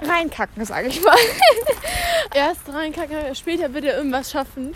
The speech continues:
Speaker 1: Genau. Also wir glauben, er wird erstmal anfangen zu studieren. Irgend so ein Müll, irgendwas mit Finanzen, also glaub ich jetzt.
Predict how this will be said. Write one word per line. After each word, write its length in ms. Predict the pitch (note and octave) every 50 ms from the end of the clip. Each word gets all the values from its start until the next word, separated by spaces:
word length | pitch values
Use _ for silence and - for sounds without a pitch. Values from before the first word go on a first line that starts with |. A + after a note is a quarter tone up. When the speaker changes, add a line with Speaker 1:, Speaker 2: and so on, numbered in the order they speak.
| - -
Speaker 1:
Genau. 480 | - C#4+ C4 C#4+ C4+ C4 B3+ A3+ F#3+ E3+ - - - - - - - - - - - - - - - - -
Also 360 | - D4 D4 D4+ C4+ D4 C#4+
wir 120 | C4 C#4+ C#4+
glauben, 420 | C#4+ D#4+ F4 F#4 F4+ F4 E4+ E4+
er 220 | D#4 - C#4+ C4+ B3+
wird 120 | C4 B3
erstmal 240 | C#4 C4+ - C4+ A#3 A3
anfangen 240 | - - A#3 G#3+
zu 120 | - - B3
studieren. 400 | - - C4+ - G3+ G3 G#3 - - - - - - - -
Irgend 240 | F#4 G#4+ A4+ G4+ F4+
so 100 | B3 C#4+
ein 220 | C4 C#4 D4 C#4
Müll, 260 | C4+ B3+ C4 C#4 B3 A#3
irgendwas 320 | D#4 E4 E4 D4+ C#4 -
mit 120 | C4 A#3+ -
Finanzen, 680 | - B3+ G#3 A3+ A#3+ B3 B3+ - - E4+ E4 E4+ E4 - - -
also 180 | C4+ C4+ A#3 A3+ - -
glaub 160 | - A#3+ G3 -
ich 80 | -
jetzt. 220 | C4 D#4 - -